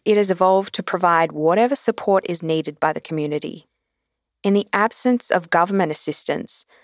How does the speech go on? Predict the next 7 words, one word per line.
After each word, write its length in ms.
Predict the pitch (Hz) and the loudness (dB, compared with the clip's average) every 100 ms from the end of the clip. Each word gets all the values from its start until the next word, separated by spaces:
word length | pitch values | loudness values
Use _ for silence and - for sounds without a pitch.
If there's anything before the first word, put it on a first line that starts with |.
| _ _ - | _ _ -2
the 80 | 208 | 2
local 340 | 214 254 - | 2 2 0
branch 380 | 240 185 175 - | 2 2 2 0
of 80 | 175 | -2
the 80 | 165 | 0
Maritime 580 | 170 165 185 - 170 160 | 2 2 0 0 -4 -2
Union 480 | 151 151 147 147 | -4 -6 -6 -8